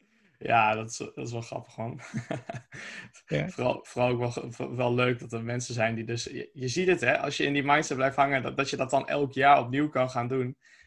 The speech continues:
Speaker 1: Ja, en, eh, dan, dan blijf je erin hangen. En dan, eh, ja, ben ik bang voor die persoon dat... Hoewel die heel graag dit jaar zijn financiën op orde wil hebben... dat het nog wel eventjes gaat duren.
Speaker 2: Ja, ja, zeker. Als, kijk, als je gewoon niet aan jezelf werkt,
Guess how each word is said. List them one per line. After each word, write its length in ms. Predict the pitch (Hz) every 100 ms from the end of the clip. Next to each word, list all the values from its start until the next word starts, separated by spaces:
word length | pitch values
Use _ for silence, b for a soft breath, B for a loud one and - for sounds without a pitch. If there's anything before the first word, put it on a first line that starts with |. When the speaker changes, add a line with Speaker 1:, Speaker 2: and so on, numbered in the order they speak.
| _
Speaker 1:
Ja, 280 | 135 127 117
en, 120 | 117
eh, 480 | 113 113 117 - -
dan, 220 | - 123 -
dan 120 | 131
blijf 260 | 127 123
je 60 | 127
erin 160 | 117 113
hangen. 260 | 135 170
En 80 | 123
dan, 280 | 113 117 120
eh, 280 | - 50 120 - _
ja, 260 | 135 131 113
ben 140 | 127
ik 160 | 131 123
bang 240 | 139 151
voor 120 | -
die 80 | 135
persoon 380 | 123 131 131 135
dat... 240 | 131 120 B B B
Hoewel 320 | - 131 139
die 120 | 135 127
heel 160 | 135
graag 420 | 139 135 127 117
dit 240 | 117 151 151
jaar 420 | 123 113 110 120
zijn 140 | 127
financiën 500 | 120 131 139 147 -
op 120 | 120 -
orde 180 | 117
wil 120 | 113 107
hebben... 220 | 110 120
dat 120 | 120
het 120 | 120
nog 140 | 120 123
wel 160 | 123 123
eventjes 320 | 127 - 120
gaat 220 | 123 120
duren. 420 | 123 156 123 101 - - - _
Speaker 2:
Ja, 400 | - 143 135 - _ _
ja, 160 | 170
zeker. 340 | 147 143 139 131
Als, 160 | 135
kijk, 200 | - 139
als 120 | 143 139
je 80 |
gewoon 160 | 143 170
niet 120 | 175
aan 100 | -
jezelf 340 | 170 147 160 120
werkt, 380 | 147 185 -